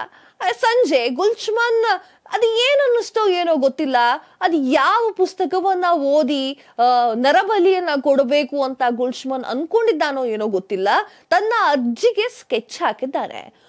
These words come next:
ಅಜ್ಜಿ ಹೊರಗಡೆ ಇರ್ತಾಳೆ, ಏನೋ ಪೂಜೆನೋ ಏನೋ ಮಾಡ್ತಾ ಇರ್ತಾಳೆ. ಆಗ ಈತ ಸಾಯಂಕಾಲದ ಹೊತ್ತು ಮುಹೂರ್ತವನ್ನ ಫಿಕ್ಸ್ ಮಾಡ್ತಾನೆ. ತನ್ನ ಅಜ್ಜಿಯನ್ನ ತ್ರಿಶೂಲ, ಶಿವನ ತ್ರಿಶೂಲದಿಂದ ಇರಿದು ಆಕೆಯನ್ನ ಸಾಯಿಸ್ತಾನೆ.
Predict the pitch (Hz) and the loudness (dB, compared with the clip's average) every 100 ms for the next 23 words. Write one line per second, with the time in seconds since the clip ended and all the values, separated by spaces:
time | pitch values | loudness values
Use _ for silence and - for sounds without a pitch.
0 | - 415 415 415 453 339 370 381 339 294 | -4 -2 2 2 4 2 2 0 0 0
1 | 254 254 220 208 226 269 349 440 440 339 | -2 -2 0 0 -2 -2 -2 -2 -2 -2
2 | 339 320 311 294 285 285 349 453 320 262 | -2 0 0 0 -2 0 -2 -2 -2 -2
3 | 269 302 226 220 196 165 - _ _ - | -2 -2 -2 -4 -10 -10 -14 _ _ -6
4 | - 370 480 381 247 320 - 330 392 330 | 0 2 2 2 0 -2 -4 -2 0 0
5 | 247 269 302 320 466 466 415 359 277 247 | -2 -2 0 0 2 0 2 0 0 2
6 | 226 - 208 196 - - 254 381 480 - | 0 -2 -10 -8 -10 -4 0 2 0 0
7 | 453 269 294 480 269 - - 370 381 220 | -2 0 -4 -6 -8 -8 -8 -6 -6 -10
8 | - - 65 - _ - _ 285 339 359 | -16 -18 -20 -20 _ -20 _ 0 2 2
9 | 302 262 247 440 466 359 233 247 - 359 | 2 0 2 2 2 -2 -4 -4 -2 0
10 | 392 - 480 494 285 - 370 466 494 508 | 2 4 4 4 0 0 0 0 -2 -2
11 | 403 392 - 381 403 392 359 311 247 - | -2 -2 2 2 4 0 -2 -2 -2 -2
12 | - 339 480 294 180 269 - - - 330 | -2 2 2 2 -2 -2 -6 -8 0 0
13 | 349 240 202 370 - 220 160 - - 233 | 0 -6 -6 -10 -6 -4 -4 -8 -8 -8
14 | - - 226 | -8 -20 -20